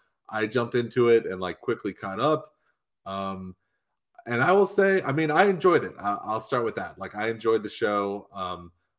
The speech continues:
I enjoy, you know, like you said, Pedro Pascal, national treasure. I don't know why in every show he's shepherding a young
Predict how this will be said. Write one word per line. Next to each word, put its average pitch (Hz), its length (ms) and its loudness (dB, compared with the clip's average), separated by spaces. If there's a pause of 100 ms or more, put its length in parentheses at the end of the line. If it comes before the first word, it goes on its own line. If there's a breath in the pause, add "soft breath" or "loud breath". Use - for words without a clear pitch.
(100)
I 98 140 -6
enjoy, 107 560 0 (520)
you 131 100 -4
know, 98 140 -2
like 98 220 -4
you 107 80 -8
said, 98 260 -2
Pedro 101 260 -4
Pascal, 101 460 -4
national 95 360 -12
treasure. 101 440 -4 (240 loud breath)
I 120 100 2
don't 135 220 2
know 127 140 -2
why 113 240 2
in 123 160 -4
every 120 180 -2
show 113 340 -2
he's 120 240 -6
shepherding 117 680 -4 (160)
a 104 80 -6
young 101 480 -8